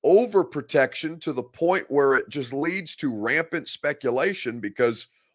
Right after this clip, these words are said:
we're all out there every time that it's available for us to be out there. And if something's wrong with Treylon Burks, we're gonna continue to ask why. And if you don't give us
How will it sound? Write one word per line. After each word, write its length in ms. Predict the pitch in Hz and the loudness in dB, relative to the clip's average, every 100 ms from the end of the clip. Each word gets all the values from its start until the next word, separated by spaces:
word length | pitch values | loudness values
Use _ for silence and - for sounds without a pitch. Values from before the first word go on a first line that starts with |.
| - | -2
we're 180 | 156 175 | 6 8
all 140 | 196 | 8
out 240 | 190 208 | 6 2
there 240 | - 185 - - | -2 -10 -12 -6
every 300 | 135 185 180 | 0 0 2
time 320 | 175 185 180 | 0 0 0
that 80 | 147 | -2
it's 140 | 156 | -2
available 440 | 147 143 147 135 131 | -4 -2 0 0 -4
for 160 | 139 | -4
us 140 | 135 - | -6 -6
to 60 | |
be 180 | 117 127 | -6 -2
out 220 | 127 127 | -2 -4
there. 100 | - - | -10 -14
And 80 | 107 | -12
if 80 | |
something's 400 | - 160 - 156 | -6 -6 -6 -4
wrong 180 | 165 170 | 0 0
with 120 | 165 | -2
Treylon 380 | - 175 175 165 | 0 0 0 -4
Burks, 420 | 160 214 190 - - _ _ _ | 0 0 0 -4 -14 _ _ _
we're 160 | 110 | -4
gonna 160 | 113 131 | 0 0
continue 440 | 139 131 151 147 | 0 -4 -2 0
to 80 | 143 | 0
ask 300 | 143 147 - | 2 0 -2
why. 300 | 190 185 135 - | 2 2 0 -6
And 80 | 120 | -12
if 100 | - | -12
you 80 | 131 | -2
don't 320 | 147 165 110 | 0 0 -2
give 200 | 175 170 | -2 2
us 220 | 165 - | 0 0